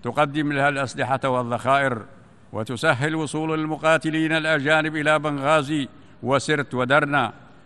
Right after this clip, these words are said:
لمحاربة الجيش الليبي الذي يخوض حربا شرسة وبإمكانيات متواضعة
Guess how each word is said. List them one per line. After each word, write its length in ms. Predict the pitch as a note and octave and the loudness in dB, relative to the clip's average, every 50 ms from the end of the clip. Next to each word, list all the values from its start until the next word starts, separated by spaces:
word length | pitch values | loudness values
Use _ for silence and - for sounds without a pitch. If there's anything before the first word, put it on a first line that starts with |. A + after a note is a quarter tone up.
| - - | -14 -6
لمحاربة 640 | F#2+ B2+ C3+ C#3+ B2 C3+ D3+ D3+ D3 C#3+ C#3+ D3+ C3+ D3+ | -4 -2 -2 -2 2 4 4 4 4 4 2 0 -2 -2
الجيش 440 | D3+ C#3 B2+ C3 D3 D3+ C#3 - D3+ | -4 -4 -2 0 0 0 0 -2 -4
الليبي 640 | D3+ C#3+ C#3+ D3 C#3+ C3 C3 C#3+ D3+ C#3+ C3+ A#2 - - - - - - - - - - - - - - - A2 | -4 -2 -2 -4 -4 -4 -2 -2 -2 -2 -2 -4 -6 -12 -20 -20 -20 -20 -20 -20 -20 -20 -20 -20 -18 -8 -2 0
الذي 360 | C3 D#3 E3 D#3+ E3 E3+ E3 | 2 2 2 2 2 2 2
يخوض 380 | D#3+ D#3 C3 C#3+ D#3 D3+ D3+ | 2 2 2 0 -2 -2 -2
حربا 480 | B2 A2+ C3+ D#3 D3+ C#3+ D3 D3 C#3+ C3+ | 0 2 2 2 2 2 -2 -2 -2 -2
شرسة 560 | A#2 - C3+ D3 D#3 D#3 - - D3+ C#3 A2+ - - - - - - - - - - | -2 2 2 2 2 2 0 0 0 0 0 -2 -8 -20 -20 -20 -20 -20 -20 -18 -10
وبإمكانيات 1040 | E2+ G2+ B2+ C3 D3+ D3+ D3 - - D#3 D#3 D#3+ D#3+ E3 D#3+ D3+ D3+ D#3+ D#3+ D3+ - | -6 -4 -4 -2 -2 -2 -4 -2 2 4 4 4 4 2 0 2 4 2 2 2 0
متواضعة 1080 | E3 E3 D#3+ D#3 D#3 D3+ D3+ D#3 - D#3+ D#3+ D#3 D#3 D#3+ D#3+ D3+ D#3 D3+ D#3 C#3 A#2 - | -2 -4 -2 -2 -4 -2 -4 -2 0 0 2 4 4 4 4 2 2 2 2 2 2 -2